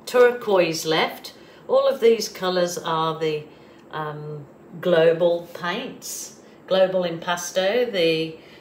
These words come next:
my supplier is in the drop-down box, but you will be able to get these from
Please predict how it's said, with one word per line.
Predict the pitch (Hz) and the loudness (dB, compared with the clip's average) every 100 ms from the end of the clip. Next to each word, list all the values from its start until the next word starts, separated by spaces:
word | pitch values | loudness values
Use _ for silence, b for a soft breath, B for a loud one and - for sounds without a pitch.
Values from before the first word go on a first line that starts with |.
| - | -6
my | 185 254 | 2 2
supplier | 254 220 - 175 165 151 | 2 -6 -2 0 0 0
is | 156 151 | -2 -4
in | 160 | -6
the | 156 | -6
drop-down | 151 160 - - 147 143 143 | -2 -4 -4 -6 -6 -6 -4
box, | 175 262 - - | -4 -4 -8 -6
but | 180 160 | -4 -4
you | 170 170 170 175 B B B B | -4 -10 -10 -12 B B B B
will | 180 185 170 | -4 -2 0
be | 165 | 0
able | 160 170 175 175 | 0 0 -2 -6
to | 165 | -6
get | 160 156 | -4 -2
these | 165 160 156 | 0 0 -2
from | - 151 147 | -8 -10 -10